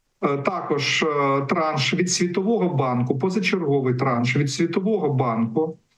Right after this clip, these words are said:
на суму мільярд триста мільйонів, е, доларів, е, на соціальні виплати. Саме на соціальні виплати, на поточні соціальні виплати.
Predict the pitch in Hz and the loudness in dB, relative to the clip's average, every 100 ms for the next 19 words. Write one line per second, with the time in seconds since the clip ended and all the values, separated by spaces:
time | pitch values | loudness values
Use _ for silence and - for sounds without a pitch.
0 | - _ _ 202 160 170 151 - 226 208 | -20 _ _ -2 2 2 0 -2 0 2
1 | 185 170 175 175 175 165 - 170 151 131 | 2 2 2 2 2 -2 -2 -4 -2 -2
2 | 139 139 135 131 120 139 - - 175 160 | -2 0 2 2 2 0 -4 -4 0 2
3 | 160 151 170 165 160 156 - 160 143 143 | 0 0 0 2 2 0 0 0 2 0
4 | - - - 151 185 185 180 - 139 139 | -4 -10 -2 0 0 0 -2 -2 -2 2
5 | 131 117 - 101 - 131 - _ _ _ | 2 2 0 -2 -2 -4 -6 _ _ _
6 | _ _ _ - - 180 202 180 147 135 | _ _ _ -2 0 2 0 0 0 0
7 | 127 139 139 131 120 - - - - - | 0 0 2 2 2 0 -4 -2 -6 -6
8 | _ 143 135 143 139 180 180 139 127 117 | _ -4 -2 -2 0 -2 0 -2 0 0
9 | 143 131 127 117 107 110 104 - | 0 0 0 2 0 -2 -2 -4